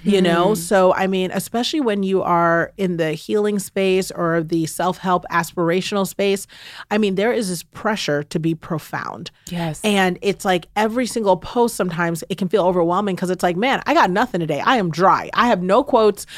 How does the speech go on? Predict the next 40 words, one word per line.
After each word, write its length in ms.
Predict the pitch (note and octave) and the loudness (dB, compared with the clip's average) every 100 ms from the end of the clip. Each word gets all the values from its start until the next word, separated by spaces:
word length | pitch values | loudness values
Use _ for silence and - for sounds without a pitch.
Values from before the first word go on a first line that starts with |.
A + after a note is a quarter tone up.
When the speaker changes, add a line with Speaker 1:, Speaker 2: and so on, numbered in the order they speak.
| - | -6
Speaker 1:
I 80 | G3+ | 0
have 120 | F#3+ F#3+ | 2 2
no 120 | A3+ | 2
inspiration. 540 | A#3+ A#3+ G3+ F#3+ G3+ | 2 0 2 2 -2
Today 220 | F#3 F#3+ | -2 2
was 180 | G#3 E3+ | 2 2
just 220 | D#3 G#3 | 0 -2
hard. 500 | - F3 E3+ F3 E3 | 0 2 4 2 0
The 80 | F3 | -4
kids 240 | F3 G3 - | -2 -2 -2
spilled 400 | - F#3 F3 E3 | 0 2 2 2
goldfish 400 | F#3+ F#3+ G#3+ - | 0 2 0 2
crackers 340 | F#3 F3+ F#3 | 2 2 0
in 60 | F#3 | 0
the 60 | |
back 240 | F3 F#3 - | 2 2 0
seat. 360 | - E3+ E3+ - - - | -2 0 -2 -6 -12 0
I'm 180 | G3 F#3 | 0 0
keeping 320 | - G3 G#3 | -2 -2 -2
it 80 | F#3 | -2
together. 560 | F#3+ E3 D#3+ D#3+ D#3+ E3 | -2 0 2 2 2 0
Speaker 2:
Right. 360 | F#3 F3 E3+ | 0 -2 0
Speaker 1:
Y'all, 260 | G3+ F#3+ F#3 | 4 4 6
y'all 240 | G3+ G3+ | 4 6
aren't 180 | G#3 G3 | 6 2
gonna 140 | G3 | -2
get 160 | F3 E3+ | 0 0
anything," 560 | E3 D#3 D3 - A#2 F#3 | 0 -2 -6 -8 -4 2
you 100 | F3+ | 2
know? 280 | E3 E3+ | 4 2
Speaker 2:
Yeah. 60 | F3+ | 0
Speaker 1:
And 240 | F3+ F3 - | 0 -2 2
I've 200 | D4 F#4+ | 2 4
always 280 | B3 F#3 D#3+ | 4 4 0
held 400 | E3+ D3+ D3 E3 - _ | -2 -2 -4 -8 -16 _
sort 240 | - G#3 | -2 0
of 80 | F3+ | 2
a 80 | F3 | 0
rule 460 | E3 E3+ E3+ E3+ - | 2 2 2 2 0
of, 340 | E3+ E3 D#3+ | -2 -2 -4